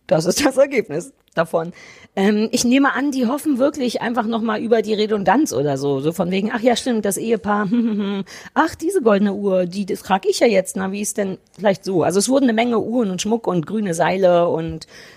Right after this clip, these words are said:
so gezeigt, ähm, keinerlei Tatortfotos und so, was ein bisschen eklig klingt, wenn man traurig ist darüber. Aber let's face it, die meisten Leute gucken sowas ja auch wegen diesem,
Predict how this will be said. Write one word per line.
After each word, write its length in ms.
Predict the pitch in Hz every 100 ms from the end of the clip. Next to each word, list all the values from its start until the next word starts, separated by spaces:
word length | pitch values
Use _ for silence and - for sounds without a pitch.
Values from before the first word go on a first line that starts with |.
| _
so 220 | - 240
gezeigt, 680 | 254 214 220 202 202 - -
ähm, 360 | 175 175 180 190
keinerlei 800 | - 196 208 202 185 180 185 180
Tatortfotos 840 | 208 202 - - - 233 233 220
und 140 | 202 190
so, 180 | 202 190
was 140 | 170
ein 60 | 180
bisschen 240 | 180 175
eklig 340 | 180 180 180
klingt, 220 | - 165 170
wenn 120 | 165
man 80 | 151
traurig 340 | 156 180 165
ist 140 | -
darüber. 320 | 165 160 175 160
Aber 160 | 180
let's 240 | 170 170 -
face 180 | 175
it, 140 | 175 -
die 60 | 160
meisten 260 | 151 -
Leute 240 | 160 175 -
gucken 240 | 202 196
sowas 300 | 170 175 180
ja 140 | 170
auch 220 | 170 202 202
wegen 200 | 165 185
diesem, 280 | 180 180